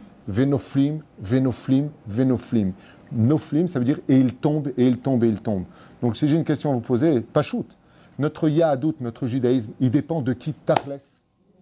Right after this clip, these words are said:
De la femme dans la cuisine. Et c'est pour cela que la femme, avant de commencer sa vie de maman, quand elle a un enfant, qu'est-ce qu'elle fait ? La première chose qu'elle lui fait,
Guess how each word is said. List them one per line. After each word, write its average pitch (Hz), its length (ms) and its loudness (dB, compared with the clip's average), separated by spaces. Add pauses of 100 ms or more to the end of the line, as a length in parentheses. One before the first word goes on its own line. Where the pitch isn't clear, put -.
(1120)
De 120 140 -2
la 123 200 0
femme 120 280 -4
dans 110 100 -2
la 101 120 -4
cuisine. 95 380 -8 (640)
Et 131 60 4
c'est 156 140 0
pour 143 160 -4
cela 160 280 2
que 156 120 -4
la 139 160 2
femme, 135 360 0 (720)
avant 151 240 2
de 165 100 -2
commencer 156 400 -2
sa 147 200 -2
vie 151 140 -2
de 135 100 0
maman, 135 520 0 (1160)
quand 139 200 -2
elle 165 120 2
a 190 100 4
un 151 140 0
enfant, 120 400 -4 (1200)
qu'est-ce 165 160 -2
qu'elle 156 200 0
fait ? 160 180 0
La 139 140 2
première 160 440 -2
chose 139 220 -8
qu'elle 117 160 0
lui 113 100 -2
fait, 117 220 -10